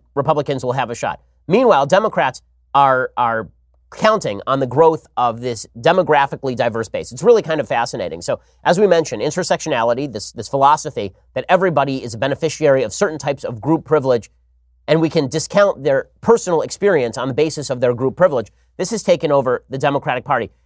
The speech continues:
and it's leading them to misread the nature of the electorate. It's kind of fascinating. So, the demographics of America are clearly changing in, in interesting ways.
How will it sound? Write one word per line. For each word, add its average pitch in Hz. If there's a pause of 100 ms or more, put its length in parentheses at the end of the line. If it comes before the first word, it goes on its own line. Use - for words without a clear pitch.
and 160
it's -
leading 269
them 151
to 151
misread 147
the 117
nature 139
of 113
the 120
electorate. 117
It's 90
kind 208
of 208
fascinating. 104 (300)
So, - (360)
the 151
demographics 202
of 151
America 139
are 117
clearly 160
changing 127 (400)
in, 135
in 139
interesting 160
ways. 107